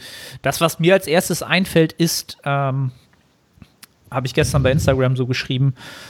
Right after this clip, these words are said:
dass man im Grundsätzlichen, egal welchen, welchen Trainingsparameter man jetzt nimmt, erstmal Suche macht.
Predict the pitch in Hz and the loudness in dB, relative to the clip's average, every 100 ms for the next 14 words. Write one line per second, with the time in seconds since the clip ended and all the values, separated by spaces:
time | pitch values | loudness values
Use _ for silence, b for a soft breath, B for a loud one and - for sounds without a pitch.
0 | B - 135 156 147 147 147 143 139 120 | B 0 2 2 0 2 2 2 0 -6
1 | 151 151 196 185 185 - 170 - 156 135 | -4 0 2 2 2 2 0 0 -2 0
2 | 139 160 170 139 147 160 156 143 143 143 | 4 6 4 4 2 2 2 0 2 0
3 | 147 - 151 151 - - 127 131 131 131 | 0 -2 -2 -2 -4 -4 -2 0 -2 -2
4 | 123 120 120 110 147 147 - B B B | -2 -2 -4 -2 0 0 -2 B B B
5 | B B _ 135 131 143 139 156 143 123 | B B _ -2 0 2 2 2 0 0
6 | 104 - - | -4 -10 -20